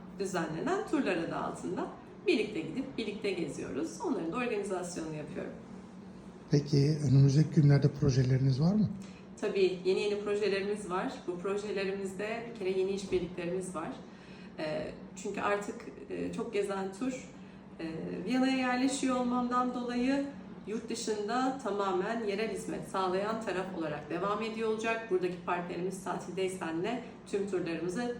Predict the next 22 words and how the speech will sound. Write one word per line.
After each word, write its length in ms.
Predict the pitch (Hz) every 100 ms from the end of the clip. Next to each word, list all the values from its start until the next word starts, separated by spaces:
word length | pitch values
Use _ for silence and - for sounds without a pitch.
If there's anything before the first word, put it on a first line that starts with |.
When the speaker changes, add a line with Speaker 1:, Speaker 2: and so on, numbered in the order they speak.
| -
Speaker 1:
Türk 220 | 180 170
misafirlerimize 760 | 160 160 165 160 156 160 180 226
buradan 300 | 160 - 175
satıyor 480 | - 165 - 160 175
olacağız. 320 | - 214 262 - - - - 185
Ee, 260 | 180 165 165 - - - -
bu 80 | 185
anlamda, 800 | 269 269 277 262 240 240 285 330 -
e, 60 | 185
yeni 440 | 185 185 214 254
işbirlikleri 840 | - - 240 233 233 226 233 269 214
bize 220 | 196 226
ne 140 | 214
getirecek? 760 | 226 214 180 165 - 233 - - - - - - - 196
Yeni 240 | 208 220
destinasyonlar 760 | 208 - 208 208 202 202 208 196
açacağız. 420 | 185 - - -
Zaten 420 | - 233 240 214 220
hali 320 | 202 202 220
hazırda 400 | 214 196 175 190
tedarikçi 680 | 196 190 190 190 190 -
olarak 360 | 202 170 170 175